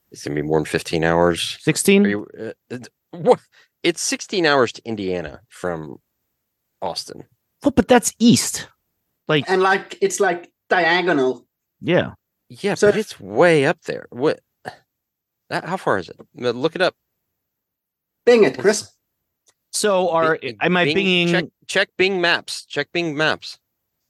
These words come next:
Speaker 2: Am I, am I going to Austin, or am I going to Pflugerville, or am I going to,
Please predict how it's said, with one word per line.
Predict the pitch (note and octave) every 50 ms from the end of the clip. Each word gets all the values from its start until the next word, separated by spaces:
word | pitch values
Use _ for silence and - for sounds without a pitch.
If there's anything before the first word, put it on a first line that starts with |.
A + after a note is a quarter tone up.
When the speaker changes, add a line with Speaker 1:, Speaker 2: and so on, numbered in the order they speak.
| _
Speaker 2:
Am | C3+ C#3+ F3
I, | F#3+ F#3 E3+ E3+ - -
am | D#3 D#3 E3
I | E3
going | D3 E3 E3 D#3
to | D3+ -
Austin, | - C#3+ D#3 F3+ A3+ A3 - - C4+ C4 B3
or | F3 F3 F#3 F3+ F3
am | E3+ E3
I | D#3
going | C#3 D3 D3 C#3+ B2
to | A#2
Pflugerville, | G#2+ - - - C3+ D3 E3 D#3+ G3+ A3 G3+ F#3 A3+ A#3 A#3+ A#3+ B3 C4 A3+ -
or | - D3 D3 C#3 C3+ C3+ C3+ -
am | C#3 C#3 C3
I | B2+ B2+ B2+
going | A2+ C3+ C3+ C3+ C3 B2+ B2+ C3 B2 -
to, | - - C3 B2 A#2+ A#2 A#2+ A#2+ A#2 A#2 A#2+ A#2+ A#2 -